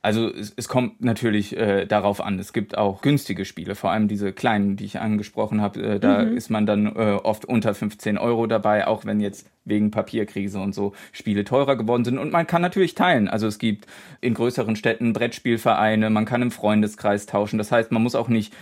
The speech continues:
Speaker 1: jedes Spiel besitzen. Und das Tolle ist, wenn man's dann mal gespielt hat,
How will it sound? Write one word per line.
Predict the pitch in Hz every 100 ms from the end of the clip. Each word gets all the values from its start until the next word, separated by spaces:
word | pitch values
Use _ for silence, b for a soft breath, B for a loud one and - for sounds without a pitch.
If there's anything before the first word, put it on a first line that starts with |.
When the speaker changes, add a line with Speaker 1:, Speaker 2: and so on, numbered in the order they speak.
| B
Speaker 1:
jedes | 117 123 113
Spiel | - 120
besitzen. | 113 110 151 - 147 139 -
Und | 131
das | 117 -
Tolle | 139 156
ist, | 135 156 - b b b
wenn | - 143
man's | 147 139
dann | 139 131
mal | 127 120
gespielt | 107 110 156 202 -
hat, | - -